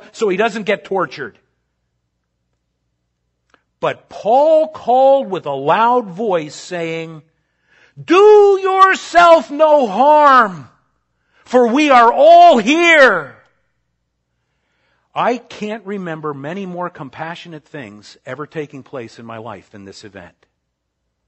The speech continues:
If this guy had put me in prison and tied me up in such a way to maximize my suffering and all of the difficulties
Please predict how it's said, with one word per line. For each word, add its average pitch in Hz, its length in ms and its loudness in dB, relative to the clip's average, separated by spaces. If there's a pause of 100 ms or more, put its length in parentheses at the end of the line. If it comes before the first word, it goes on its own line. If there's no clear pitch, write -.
(1700)
If 147 320 -14
this 247 340 -14 (140)
guy 147 680 -14 (240)
had 147 220 -10
put 151 220 -14
me 175 380 -8
in 269 140 -10
prison 120 580 -18 (260)
and 143 260 -8
tied 277 380 -4
me 294 220 -6
up 240 160 -2
in 160 100 -12
such 233 340 -12
a 247 60 -12
way 147 380 -6 (220)
to 170 100 -8
maximize 240 840 -6
my 170 220 -6
suffering 160 640 -8 (180)
and 165 140 -6
all 269 260 2
of 220 120 -2
the 196 80 -6
difficulties 190 800 -8